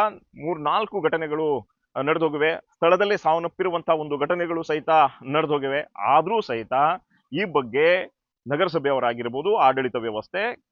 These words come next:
ಕಣ್ಣೆತ್ತಿ ನೋಡ್ತಾ ಇಲ್ಲ. ಜನರು ನೇರವಾಗಿ ಬಂದು ಆಡಳಿತ ವ್ಯವಸ್ಥೆಯನ್ನ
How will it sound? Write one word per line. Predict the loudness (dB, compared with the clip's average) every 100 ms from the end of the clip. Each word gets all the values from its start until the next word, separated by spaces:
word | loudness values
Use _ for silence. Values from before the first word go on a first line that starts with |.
| -6
ಕಣ್ಣೆತ್ತಿ | -4 -4 -2 -4 -4 _
ನೋಡ್ತಾ | -8 -4 -4 -2 -4
ಇಲ್ಲ. | -4 -10 _ _ _ _ _ _ _ _ _ _ _ _ _ _ -20 0
ಜನರು | 4 4 4 2 2 -6 _ -14 -8 -2
ನೇರವಾಗಿ | 2 4 4 4 2
ಬಂದು | -2 -2 0 0
ಆಡಳಿತ | 2 2 2 0 -2
ವ್ಯವಸ್ಥೆಯನ್ನ | -2 -2 -2 -2 -4 0